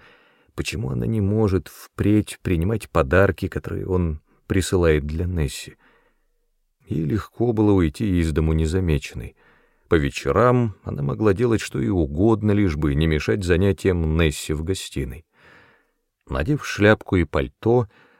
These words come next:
она выскользнула из дома через чёрный ход, так как отец приказал ей уходить и приходить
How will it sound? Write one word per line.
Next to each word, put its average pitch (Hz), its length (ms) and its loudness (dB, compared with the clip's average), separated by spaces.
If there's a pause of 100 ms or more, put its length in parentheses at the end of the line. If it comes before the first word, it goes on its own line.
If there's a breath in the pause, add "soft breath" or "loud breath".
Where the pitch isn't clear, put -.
(100)
она 120 260 -4
выскользнула 104 720 2
из 73 200 0
дома 107 280 4
через - 460 -4
чёрный 101 380 0
ход, 104 520 -2
так - 240 -8
как - 220 -12
отец - 500 -2
приказал 90 500 0
ей 101 160 2
уходить 90 480 -2
и 98 40 0
приходить 82 560 -2